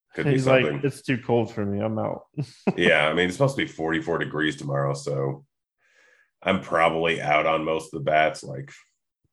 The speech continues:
Speaker 1: if I'm going with anyone, it's probably Zunino or Rosarino or Franco, just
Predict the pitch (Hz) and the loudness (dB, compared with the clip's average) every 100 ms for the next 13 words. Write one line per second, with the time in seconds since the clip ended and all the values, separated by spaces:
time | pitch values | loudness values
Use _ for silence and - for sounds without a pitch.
0 | _ _ - 78 76 78 82 78 73 80 | _ _ -8 -6 -2 2 2 2 0 0
1 | 80 78 78 76 71 71 - 80 71 71 | 0 0 -2 -4 -8 -10 -6 0 0 0
2 | 69 71 71 69 67 67 69 67 69 67 | -4 -4 -2 -2 -4 -4 -4 -4 -8 -6
3 | 67 - - 69 - 143 143 - - - | -8 -10 -10 -8 -6 -6 -6 -10 -12 -16
4 | - | -18